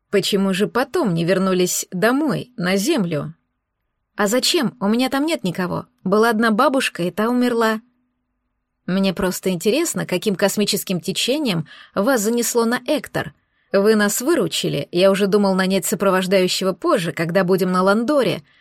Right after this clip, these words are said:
но до него лететь довольно долго». «Сама не знаю,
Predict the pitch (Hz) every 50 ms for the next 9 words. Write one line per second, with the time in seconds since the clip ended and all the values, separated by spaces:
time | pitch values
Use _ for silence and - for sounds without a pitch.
0 | _ _ _ - 190 202 - 208 240 269 285 285 285 277 294 285 - 233 190 190
1 | 214 202 220 226 240 262 277 262 247 185 151 156 151 - - - - - _ _
2 | _ _ _ _ _ _ _ _ _ _ _ _ _ _ _ _ - - - 247
3 | 247 294 339 330 247 190 165 165 175 175 175 -